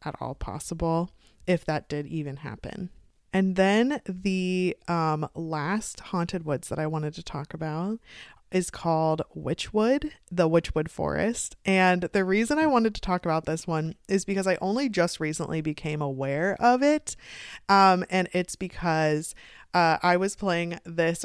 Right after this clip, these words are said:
really, really cute game. I just have to, like, go on this, like, I,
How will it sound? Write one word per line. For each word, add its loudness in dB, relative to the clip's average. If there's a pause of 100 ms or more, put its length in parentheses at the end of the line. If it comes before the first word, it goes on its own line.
(120)
really, 2
really 2
cute -4 (280)
game. -4
I 2
just 0
have 2
to, -2
like, 2
go 2
on -2
this, -6
like, -6
I, -2